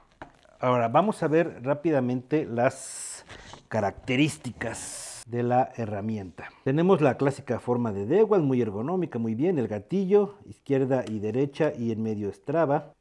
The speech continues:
Tenemos aquí esta forma para que la, la devisen. Aquí tenemos lo de Atomic. Aquí le podemos poner su ganchito. Yo lo tengo ahorita con la batería de Power Stack.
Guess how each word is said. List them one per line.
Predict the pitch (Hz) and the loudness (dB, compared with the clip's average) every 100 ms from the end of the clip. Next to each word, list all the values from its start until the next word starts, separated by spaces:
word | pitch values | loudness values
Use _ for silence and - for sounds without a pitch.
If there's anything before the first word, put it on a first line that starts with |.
| _ | _
Tenemos | 107 107 110 - | -14 -12 -12 -12
aquí | 90 - | -16 -14
esta | 98 - 82 | -16 -14 -16
forma | - 131 135 123 117 110 | -6 -2 -2 -2 -6 -8
para | 80 80 | -16 -20
que | - 78 | -20 -18
la, | 76 - - | -18 -20 -14
la | 90 92 | -8 -4
devisen. | 98 110 135 - 127 120 - _ _ - _ - | -2 -2 -2 -4 -6 -6 -8 _ _ -20 _ -20
Aquí | 104 - 107 | -20 -12 -8
tenemos | 107 104 104 95 | -6 -6 -6 -8
lo | 95 | -8
de | 92 | -8
Atomic. | 85 - 147 139 131 - - - - | -6 0 2 2 0 -4 -18 -20 -20
Aquí | 131 160 | -8 0
le | 156 | 0
podemos | 139 135 123 | 2 -2 -2
poner | 117 110 110 | -4 -6 -6
su | 107 | -8
ganchito. | 95 95 - 165 - 135 135 _ _ | -8 -10 -6 -6 -2 -4 -4 _ _
Yo | 120 127 | -4 -2
lo | 123 | -2
tengo | 117 123 113 | -2 -4 -2
ahorita | 117 110 113 | -2 -2 -6
con | 107 | -6
la | 98 | -8
batería | 95 - 107 | -8 -6 -4
de | 107 | -4
Power | 98 104 95 90 | -6 -6 -6 -8
Stack. | - - 143 139 | -10 -2 0 0